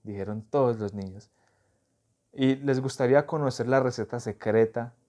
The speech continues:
de los dulces del palacio?", preguntó la reina.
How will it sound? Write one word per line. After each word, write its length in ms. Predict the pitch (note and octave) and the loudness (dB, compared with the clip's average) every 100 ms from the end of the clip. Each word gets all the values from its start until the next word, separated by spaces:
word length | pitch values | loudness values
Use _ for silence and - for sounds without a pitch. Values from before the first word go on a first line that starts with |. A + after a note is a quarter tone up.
| _ - | _ -20
de 160 | A2 G#2+ | -2 2
los 160 | G#2 | 2
dulces 240 | G2+ G#2 B2+ | 0 -2 -2
del 140 | A#2+ | -2
palacio?", 600 | - G#2+ D3 D3 A#2 G#2+ _ _ _ _ - | 0 4 4 2 -6 -8 _ _ _ _ -10
preguntó 340 | G#2 G2 F#2+ | -8 -6 -4
la 140 | F#2+ | -2
reina. 440 | G2+ C3 B2 G2+ | 2 2 2 -4